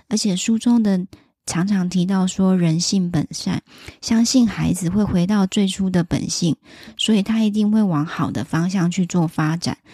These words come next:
这是人的天性。然而，你对孩子包容的力量，其实也间接到影响到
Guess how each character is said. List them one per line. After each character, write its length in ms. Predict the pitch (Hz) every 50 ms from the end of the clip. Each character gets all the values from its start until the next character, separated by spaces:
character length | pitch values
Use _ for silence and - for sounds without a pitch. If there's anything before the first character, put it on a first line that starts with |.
| - - - -
这 120 | - 214
是 160 | 208 220 220 220
人 280 | 190 160 147 143 156
的 100 | 151 156
天 320 | - - 185 185 180 185 185
性。 300 | - - - 180 - - _ _ _
然 180 | - 160 180 208
而， 220 | 214 175 175 175
你 160 | 170 170 165
对 180 | 180 - 233 220
孩 280 | 202 - - 170 170 185
子 160 | - 180 175
包 260 | - - 196 196 202
容 160 | 190 160 156
的 160 | 156 165 170
力 180 | 170 190 190 185
量， 300 | 185 202 180 160 - -
其 220 | - - - 180 190
实 140 | 190 190 175
也 180 | 165 156 143
间 240 | 160 - 202 214 196
接 180 | 190 185 185 180
到 200 | 208 196 - - -
影 140 | 165 175 185
响 240 | - 175 147 147
到 200 | 175 185 175 175